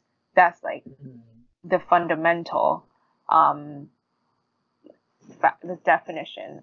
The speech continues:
Speaker 1: of imposter syndrome. It, it doesn't necessarily associate with whether you're, like, a super successful person or not. <clears throat> So,
Speaker 2: Okay,
Speaker 1: yeah.
Speaker 2: so if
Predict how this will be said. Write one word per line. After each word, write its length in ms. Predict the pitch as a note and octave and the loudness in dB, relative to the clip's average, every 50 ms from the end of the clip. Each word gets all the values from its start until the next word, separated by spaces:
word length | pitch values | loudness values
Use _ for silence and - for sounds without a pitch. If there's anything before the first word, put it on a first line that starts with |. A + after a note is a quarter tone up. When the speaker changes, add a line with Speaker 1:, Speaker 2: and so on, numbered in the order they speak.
| _ | _
Speaker 1:
of 300 | - - D3+ D3 D3+ - - _ - _ - - _ _ | 2 2 4 2 2 -2 -6 _ -20 _ -20 -20 _ _
imposter 460 | - E3+ E3 D#3 E3 D#3 D#3 - - - | -8 -8 -4 -2 0 0 0 -2 -8 -10
syndrome. 600 | - D3+ D3+ D3+ D3 - - - - - - - - - | -8 -8 -8 -8 -8 -8 -8 -8 -8 -10 -14 -20 -20 -20
It, 220 | - - F3+ D#3 _ _ - | -16 -14 -14 -14 _ _ -2
it 500 | - F3+ E3+ - - - - D#3+ D#3+ D#3+ | -2 -2 -2 -4 -8 -12 -12 -10 -6 -2
doesn't 420 | - F3 E3+ E3 E3+ D#3 D#3+ D#3 - _ _ _ _ _ - | 0 0 0 0 -2 -4 -4 -6 -8 _ _ _ _ _ -2
necessarily 880 | E3 D#3+ - - - - - - D#3+ D#3 D#3+ E3 D#3 D3+ D3+ D#3+ - - | -2 0 2 0 0 0 0 0 0 2 2 2 0 -2 -4 -4 -4 -2
associate 640 | - - - - E3 E3 D#3+ - - D3+ D3+ D3+ E3 | -2 -2 0 0 0 0 -2 -2 -4 -4 -4 -2 -2
with 220 | E3 D#3+ D3+ D3 - _ _ _ _ _ _ _ _ _ _ _ _ _ _ - | 0 0 0 0 -2 _ _ _ _ _ _ _ _ _ _ _ _ _ _ -12
whether 380 | - - F3 D#3+ D3+ D3+ D3+ D3 | -2 2 2 4 6 4 4 2
you're, 480 | D#3 D#3+ D#3+ D#3 D3+ D3+ D3+ D3 C#3+ - - | 2 0 2 4 4 4 2 2 -2 -4 -4
like, 180 | - D#3 D3+ - | -4 -4 -2 0
a 120 | E3+ - | -2 -2
super 720 | - - - - - - - F3+ F3 - - - - - - | -4 -6 -20 -20 -8 -2 0 0 2 2 0 -2 -2 -2 -2
successful 540 | - - - - - - - - - - - | -6 -10 -10 -4 -4 -4 -4 -2 -6 -10 -8
person 380 | - - - - - - C#3+ - | -6 -6 -6 -6 -6 -8 -10 -10
or 100 | - C#3 | -10 -8
not. 300 | D3 C#3 C3 - - - - _ _ _ _ _ - | -6 -6 -4 -4 -6 -8 -10 _ _ _ _ _ -2
<clears throat> 180 | B3+ A#3 G3 - - - - - _ _ - - - - - - - - | -2 -2 -2 -2 -8 -16 -20 -20 _ _ -20 -20 -20 -8 -6 -6 0 4
So, 100 | - F#3 | 6 6
Speaker 2:
Okay, 60 | E3+ E3+ | 6 6
Speaker 1:
yeah. 120 | E3+ D3+ | 4 4
Speaker 2:
so 260 | - C#3+ C#3+ C#3+ - _ _ _ _ _ _ _ _ | 4 2 -2 -6 -8 _ _ _ _ _ _ _ _
if 180 | - E3 E3 | -4 -4 -4